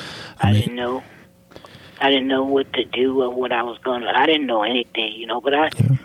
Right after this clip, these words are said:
Speaker 2: thank God that I know God, you know, 'cause he's able.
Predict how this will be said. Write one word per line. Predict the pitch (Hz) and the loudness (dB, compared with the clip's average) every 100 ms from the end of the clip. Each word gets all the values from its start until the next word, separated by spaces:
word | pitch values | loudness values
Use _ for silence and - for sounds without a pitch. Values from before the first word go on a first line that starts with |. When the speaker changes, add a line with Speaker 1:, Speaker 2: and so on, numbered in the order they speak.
| - | -2
Speaker 2:
thank | 165 165 151 | 2 2 2
God | 147 151 139 135 | 4 4 4 2
that | 123 | 2
I | 123 120 - | 2 2 -4
know | 127 131 127 - | -2 2 2 2
God, | 107 104 90 90 - | 0 0 -2 -6 -8
you | 123 | -6
know, | 113 110 | -6 -6
'cause | - - | -8 -6
he's | - - 101 | -8 -4 0
able. | 120 120 120 117 | 2 2 0 -6